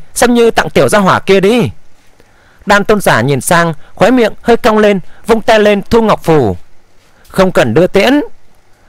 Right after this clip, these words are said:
Đan Tôn giả nói xong cũng bay nhanh rời đi. Phù Bác Đế Quân đưa mắt nhìn thân ảnh Đan Tôn giả biến mất,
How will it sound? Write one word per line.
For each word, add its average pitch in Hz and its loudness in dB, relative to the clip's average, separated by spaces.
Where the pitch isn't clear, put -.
Đan 208 2
Tôn 208 0
giả 151 0
nói 147 2
xong 185 0
cũng 247 0
bay 226 2
nhanh 214 0
rời 165 0
đi. 180 0
Phù 185 2
Bác 254 -2
Đế 208 2
Quân 233 0
đưa 233 2
mắt 262 0
nhìn 175 0
thân 220 0
ảnh 123 -2
Đan 208 0
Tôn 214 0
giả 127 0
biến 165 0
mất, 277 0